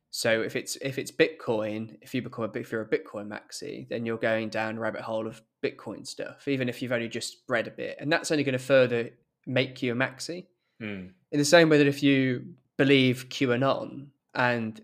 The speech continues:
Speaker 1: just a bit of QAnon, eventually it sends you down a rabbit hole where you begin to strengthen your view on QAnon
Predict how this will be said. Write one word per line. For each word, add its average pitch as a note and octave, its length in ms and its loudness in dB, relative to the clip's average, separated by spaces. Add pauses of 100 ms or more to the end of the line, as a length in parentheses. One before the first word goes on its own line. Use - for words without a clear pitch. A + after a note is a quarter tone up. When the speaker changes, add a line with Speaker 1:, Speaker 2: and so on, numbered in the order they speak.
(180)
Speaker 1:
just B2+ 200 -4
a A2 40 -10
bit D3+ 220 4
of - 120 -6
QAnon, - 540 -14 (260)
eventually C#3+ 420 6
it - 60 -6
sends B2+ 220 2
you A#2+ 40 -6
down A#2+ 180 2
a A2+ 40 0
rabbit A#2+ 260 2
hole A2+ 560 0
where A#2+ 180 2
you A2+ 400 -2 (340)
begin C3 300 2
to A#2+ 180 -4 (380)
strengthen B2+ 580 -2
your A#2 140 -2
view A#2+ 240 -2
on A2+ 100 -4
QAnon - 580 -4